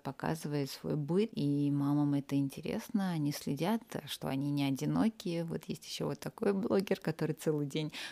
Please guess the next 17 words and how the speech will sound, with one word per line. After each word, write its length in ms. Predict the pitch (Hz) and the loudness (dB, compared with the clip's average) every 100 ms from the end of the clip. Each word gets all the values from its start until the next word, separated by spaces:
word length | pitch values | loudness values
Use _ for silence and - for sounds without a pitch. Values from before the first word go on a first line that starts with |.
| - | 0
дома 440 | 160 165 170 165 | 6 6 6 4
и 120 | 156 160 | 6 6
убирается 800 | 151 160 156 143 151 147 - | 6 4 4 2 0 0 0
от 160 | 151 - | 0 2
и 60 | 156 | 0
до, 320 | 147 151 147 | 2 4 2
да. 240 | 139 175 214 | 0 -2 -2
Когда 260 | 170 165 | -4 -2
ты 140 | 175 170 | -2 -2
мама 280 | 170 180 170 | 0 0 -2
в 60 | |
декрете, 560 | 160 170 - 160 208 - | -2 -4 -2 0 0 0
и 40 | |
ты, 280 | 160 160 160 | -2 0 0
у 40 | 165 | 2
тебя 160 | 170 165 | 4 4
есть 340 | 160 165 160 | 4 2 0